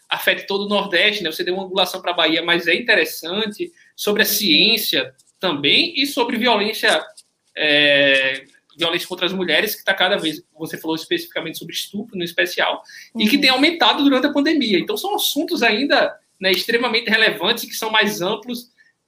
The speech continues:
Speaker 1: é, do que a, a, o recorte, óbvio, que vocês tinham condições de dar, e que ficou muito aprofundado e excelente. Mas eu queria, é, Thaís, só pra, pra gente fechar um pouquinho sobre essa, essa noção de, do tempo da produção,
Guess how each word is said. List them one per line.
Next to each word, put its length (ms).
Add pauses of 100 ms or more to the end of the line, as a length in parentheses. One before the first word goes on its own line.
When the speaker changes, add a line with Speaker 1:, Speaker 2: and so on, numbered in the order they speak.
Speaker 1:
é, 440
do 160
que 180
a, 100
a, 560
o 80
recorte, 480
óbvio, 240
que 80
vocês 240
tinham 200
condições 380
de 80
dar, 280 (180)
e 100
que 140
ficou 520
muito 200
aprofundado 600
e 20
excelente. 460 (260)
Mas 140
eu 100
queria, 500 (760)
é, 80
Thaís, 420 (180)
só 240
pra, 380
pra 160
gente 540 (120)
fechar 360
um 100
pouquinho 300
sobre 240
essa, 340 (240)
essa 240
noção 680
de, 440 (180)
do 100
tempo 440
da 100
produção, 880